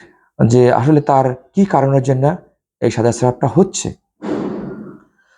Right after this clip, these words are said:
তবে, আহ, যদি, আহ, সাদা স্রাব হলুদ রঙের হয়,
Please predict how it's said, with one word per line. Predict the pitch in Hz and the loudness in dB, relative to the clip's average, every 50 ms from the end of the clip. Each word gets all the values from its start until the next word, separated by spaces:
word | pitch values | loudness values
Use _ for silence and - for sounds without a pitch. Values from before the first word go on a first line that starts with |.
| _ _ _ _ _ - | _ _ _ _ _ -2
তবে, | 175 196 180 143 104 - - - _ _ _ _ _ _ _ _ _ _ _ _ _ _ - | 0 0 0 -2 -4 -6 -10 -18 _ _ _ _ _ _ _ _ _ _ _ _ _ _ -6
আহ, | 127 127 127 123 123 127 120 | -4 -2 0 0 0 0 2
যদি, | 110 151 170 170 208 214 214 208 - - - _ _ _ _ _ _ _ _ - | 2 2 4 4 4 2 0 -2 -4 -10 -18 _ _ _ _ _ _ _ _ -6
আহ, | 131 131 127 127 123 | -4 -2 0 0 -2
সাদা | - - - - 139 135 | -2 -2 0 0 0 0
স্রাব | 135 - - 143 139 135 135 131 131 - - _ _ _ _ _ _ _ - - | -2 -2 0 2 2 4 2 0 -2 -6 -12 _ _ _ _ _ _ _ -2 2
হলুদ | 175 214 185 175 | 2 2 4 4
রঙের | 160 139 123 120 107 | 2 2 2 0 -2
হয়, | 104 107 107 110 117 135 185 - | -2 0 0 2 2 0 -2 -6